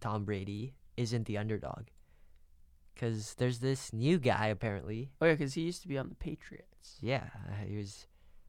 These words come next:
Speaker 1: well, he went Patriots and then did he go, I don't know. I, I remember middle school teachers being crazy about Green Bay Packers or something.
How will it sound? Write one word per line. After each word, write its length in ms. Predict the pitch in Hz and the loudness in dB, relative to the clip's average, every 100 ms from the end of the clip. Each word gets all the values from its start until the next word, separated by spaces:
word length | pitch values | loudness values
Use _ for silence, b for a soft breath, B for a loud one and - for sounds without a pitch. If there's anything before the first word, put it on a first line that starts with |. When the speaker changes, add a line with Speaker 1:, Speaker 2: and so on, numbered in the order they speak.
| - - - - - | -20 -20 -20 -20 -6
Speaker 1:
well, 140 | 117 | -6
he 180 | 120 127 | -2 -2
went 200 | 127 - - | -2 -4 -10
Patriots 440 | - 120 - 120 - | -6 -4 -2 -4 -2
and 120 | 107 | -2
then 320 | 98 92 92 - - - - - | -2 -2 -6 -12 -20 -20 -20 -8
did 120 | 113 | -4
he 80 | 110 | -2
go, 280 | 113 98 - - - - - - - - - - - - - - | -4 -4 -8 -16 -20 -20 -18 -20 -20 -20 -20 -20 -20 -20 -16 -8
I 200 | 113 117 | -4 -2
don't 200 | 98 90 | -2 0
know. 360 | 90 92 98 104 | 0 0 0 0
I, 280 | 120 139 110 | 0 0 0
I 120 | 135 | 0
remember 640 | 143 123 113 104 101 98 - - 95 107 | 0 0 -2 0 0 -2 -6 -12 -10 -2
middle 280 | 113 107 | 0 0
school 300 | 107 - 104 | -2 -6 -8
teachers 380 | 98 104 - 101 | -6 -8 -6 -6
being 200 | 101 98 | -4 -6
crazy 320 | - 104 101 | -4 -6 -4
about 220 | 101 98 95 | -2 -2 -2
Green 220 | 98 95 | -4 -2
Bay 180 | 98 95 | -4 -4
Packers 480 | 107 104 - 98 | -6 -6 -8 -8
or 60 | 92 | -8
something. 440 | - - - - | -8 -10 -10 -12